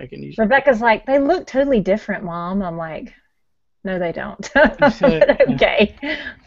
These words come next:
Speaker 2: whatever. Is it hard juggling being a wife and a mom and training and now three gunning and everything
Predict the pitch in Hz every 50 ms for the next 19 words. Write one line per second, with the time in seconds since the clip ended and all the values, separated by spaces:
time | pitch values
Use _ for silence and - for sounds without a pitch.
0 | - 254 247 254 254 220 196 175 170 175 196 202 - _ _ - - - _ _
1 | _ _ _ _ _ _ _ _ _ _ _ _ _ - - 262 254 302 311 -
2 | 240 214 226 220 226 254 254 233 220 226 226 226 220 226 226 226 226 233 226 220
3 | 202 220 214 214 214 208 196 180 170 170 165 - - 185 190 190 202 202 202 196
4 | - 185 175 170 175 185 196 202 202 202 196 196 196 185 170 170 165 165 175 -
5 | - 220 208 202 202 202 202 202 196 196 196 196 185 170 165 160 160 160 165 160
6 | 214 208 196 185 180 - - 196 202 220 208 196 208 196 196 196 196 196 196 196
7 | 190 190 190 185 170 170 - - - 208 196 208 208 208 208 - 208 208 202 202
8 | 202 202 196 190